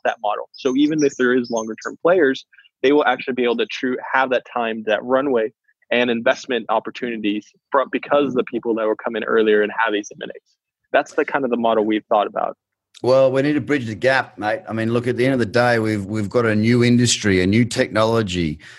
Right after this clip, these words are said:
Speaker 2: uh, a, a new, <laughs> geez, there's so many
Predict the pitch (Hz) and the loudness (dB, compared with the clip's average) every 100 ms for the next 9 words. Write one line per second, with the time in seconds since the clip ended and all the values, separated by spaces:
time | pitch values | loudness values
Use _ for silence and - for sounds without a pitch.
0 | - _ 85 95 85 95 104 110 117 131 | -20 _ -4 -2 -2 -2 0 2 4 4
1 | 139 131 113 - - - 127 - - - | 4 4 0 -6 -10 -6 -6 -8 -18 -20
2 | - - _ _ 131 110 107 107 113 - | -20 -20 _ _ -2 0 -2 -2 -2 0
3 | - 151 147 135 | 2 2 2 0